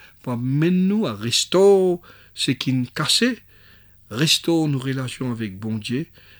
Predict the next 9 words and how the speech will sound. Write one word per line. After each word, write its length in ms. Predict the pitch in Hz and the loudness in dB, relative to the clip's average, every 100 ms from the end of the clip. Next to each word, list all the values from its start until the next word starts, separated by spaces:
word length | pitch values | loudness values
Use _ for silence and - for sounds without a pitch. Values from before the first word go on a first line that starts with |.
| _ - | _ -18
vivre 560 | 101 127 180 202 190 | -6 0 2 4 2
avec 280 | 180 151 139 | 0 -2 -4
les 260 | 127 123 120 | -4 -4 -4
autres 340 | 165 - - - - - _ 139 | -6 -8 -16 -20 -20 -20 _ -2
et 180 | 147 - | -2 -2
amène 580 | 135 139 147 151 147 143 - _ _ _ | 0 2 2 2 -2 -4 -10 _ _ _
l'unité 720 | 120 127 147 139 131 135 131 - | -6 0 0 0 -2 -2 -2 -2
entre 360 | 117 117 - 107 | -4 -4 -6 -6
nous. 260 | 101 117 | -2 -2